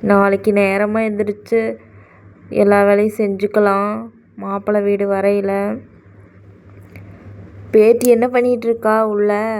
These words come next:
உள்ள படுத்துட்டு இருக்காங்க அத்தை. சரி, சரி, ரெஸ்ட் எடுக்கட்டும். நாளைக்கு வரையில ஃப்ரெஷ்ஷா இருக்கணும் அவ.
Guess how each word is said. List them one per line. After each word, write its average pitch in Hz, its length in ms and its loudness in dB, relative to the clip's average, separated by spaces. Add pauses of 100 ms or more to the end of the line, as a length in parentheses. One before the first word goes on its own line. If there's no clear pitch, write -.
(1120)
உள்ள 196 320 2
படுத்துட்டு 240 560 0
இருக்காங்க 254 440 -4
அத்தை. 254 340 -4 (1080)
சரி, 202 340 -2
சரி, 202 380 0
ரெஸ்ட் 202 360 2
எடுக்கட்டும். 208 420 0
நாளைக்கு 196 400 -2
வரையில 202 380 0
ஃப்ரெஷ்ஷா 214 540 -4
இருக்கணும் 202 420 -2
அவ. 190 360 -2